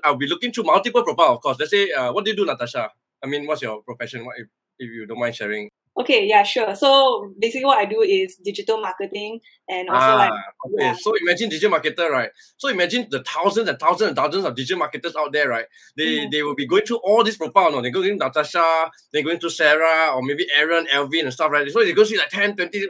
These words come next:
Speaker 1: profiles, right? So
Speaker 2: Mm.
Speaker 1: it's only, I mean, based on my research, right, it only takes eight seconds for them to bump your profile. So within the eight seconds, right, if your profile, let's say your picture is not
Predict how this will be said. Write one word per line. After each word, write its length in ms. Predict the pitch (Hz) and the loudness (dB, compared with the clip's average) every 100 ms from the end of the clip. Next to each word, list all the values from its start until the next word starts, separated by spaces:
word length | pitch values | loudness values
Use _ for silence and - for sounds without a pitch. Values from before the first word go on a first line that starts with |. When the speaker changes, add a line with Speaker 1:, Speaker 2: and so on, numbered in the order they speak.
| 135 | -8
Speaker 1:
profiles, 320 | 139 175 175 | -4 -2 0
right? 160 | 135 - _ _ - | -2 -4 _ _ -10
So 200 | 294 226 | -6 -4
Speaker 2:
Mm. 200 | 220 202 | -4 -4
Speaker 1:
it's 120 | 185 | -4
only, 300 | 185 240 247 170 | -4 -4 -4 -2
I 60 | |
mean, 160 | 220 180 | 0 2
based 160 | 220 | 0
on 60 | 170 | 2
my 80 | 135 | -2
research, 300 | 139 175 170 | -2 -4 -4
right, 140 | 127 123 | -6 -6
it 60 | |
only 160 | 175 233 | -8 -6
takes 160 | 233 - | -8 -6
eight 120 | 202 190 | -6 -4
seconds 360 | 143 170 165 | -6 -6 -6
for 100 | 131 | -6
them 140 | 131 143 | -6 -4
to 80 | |
bump 180 | 117 143 | -6 -6
your 100 | 113 | -8
profile. 220 | 113 117 | -8 -8
So 160 | 123 202 | -6 -6
within 220 | 143 247 | -6 -4
the 100 | 214 - | -2 0
eight 80 | 208 | 0
seconds, 260 | 135 170 139 | -2 -6 -6
right, 120 | 117 | -6
if 120 | 135 | -6
your 80 | 127 | -6
profile, 560 | 151 147 196 214 208 _ _ | -6 -2 2 4 2 _ _
let's 120 | 170 196 | -2 0
say 40 | |
your 80 | 156 | 0
picture 300 | 147 - 190 | -2 -4 -2
is 140 | 170 | 0
not 160 | 170 | -2